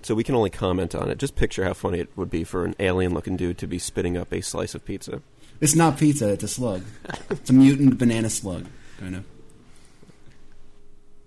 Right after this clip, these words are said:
Speaker 2: I just want you guys to appreciate all the work I put into d-, rendering this big warehouse room with all the junk everywhere.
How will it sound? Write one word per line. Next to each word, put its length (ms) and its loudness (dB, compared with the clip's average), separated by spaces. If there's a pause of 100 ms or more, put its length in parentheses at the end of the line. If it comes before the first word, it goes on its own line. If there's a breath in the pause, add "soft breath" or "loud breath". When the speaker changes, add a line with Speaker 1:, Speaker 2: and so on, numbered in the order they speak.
(2000)
Speaker 2:
I 60 2
just 180 4
want 140 6
you 40 8
guys 200 8
to 100 4
appreciate 380 2
all 100 4
the 80 4
work 260 2
I 60 -4
put 160 -4
into 280 0
d-, 180 -8
rendering 420 6
this 240 2
big 420 -4
warehouse 480 0
room 240 -4
with 160 -8
all 60 -6
the 100 -8
junk 300 -8
everywhere. 400 -10